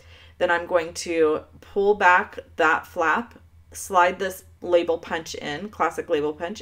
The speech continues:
and punch again. And this will create the top of my box. Now, you can do this however you want. You could put ribbon at the top of this box. You can just simply close it.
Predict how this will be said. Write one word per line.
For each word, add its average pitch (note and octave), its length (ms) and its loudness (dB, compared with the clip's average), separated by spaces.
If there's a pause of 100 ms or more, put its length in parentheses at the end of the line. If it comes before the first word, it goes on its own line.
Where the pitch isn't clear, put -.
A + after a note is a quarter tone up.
and D#3+ 380 -6
punch - 420 -8
again. D#3 560 -6 (600)
And F#3 200 -2
this F#3+ 240 -4
will A#3 140 8
create G#3 800 -4 (180)
the F3+ 500 -8
top - 280 0
of D#3+ 80 -4
my F3 100 -2
box. - 420 4
Now, F3+ 360 0 (280)
you A3 280 0
can D4 240 0
do A#3+ 480 6
this F#3 240 -2
however F3+ 320 4
you F#3+ 140 -4
want. D#3 300 -2
You G#3 160 -4
could G#3 220 -4
put - 240 0
ribbon A3 340 2
at A#3+ 100 -2
the A3+ 80 0
top - 280 2
of G#3+ 80 -2
this G#3 160 -2
box. G3 560 2
You F#3 140 -12
can F3+ 180 -10
just E3 220 0
simply F#3 340 -2
close D#3 360 0
it. G3+ 260 2